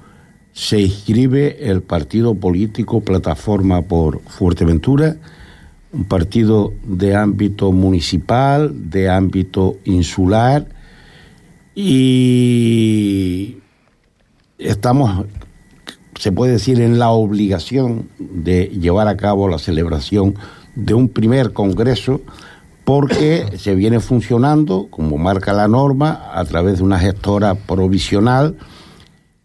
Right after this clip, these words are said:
que la integran miembros del grupo promotor de la candidatura,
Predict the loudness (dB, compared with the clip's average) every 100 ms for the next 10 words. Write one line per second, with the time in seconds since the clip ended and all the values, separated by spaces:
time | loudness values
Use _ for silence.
0 | _ -18 -4 0 2 0 2 0 0 0
1 | 2 0 -2 -4 0 2 2 2 2 0
2 | -2 -4 -2 0 0 0 0 0 -2 0
3 | 0 0 0 -2 -2 -4 -12 -14 -10 -2
4 | 0 0 0 0 0 0 0 0 0 -4